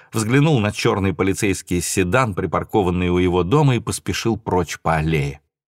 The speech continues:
Дрожа от страха и напряжения после своего побега, он обнаружил, что дверь в скромную двухкомнатную квартиру доктора Бранта была не заперта.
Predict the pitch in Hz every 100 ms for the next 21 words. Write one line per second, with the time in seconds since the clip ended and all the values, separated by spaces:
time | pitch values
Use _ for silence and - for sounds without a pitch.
0 | _ _ _ _ _ _ _ - 82 98
1 | 113 110 90 123 117 - 117 - - 113
2 | 117 110 113 107 107 117 98 117 95 82
3 | 78 95 - 92 - 101 98 101 - 87
4 | 92 127 123 127 - - - _ - 90
5 | 131 117 131 139 135 143 - - 113 95
6 | 113 113 87 - - 117 95 92 85 98
7 | - 104 92 85 - 92 87 95 90 101
8 | 92 85 101 - 85 85 98 117 127 -
9 | 117 110 98 95 95 85 85 92 - -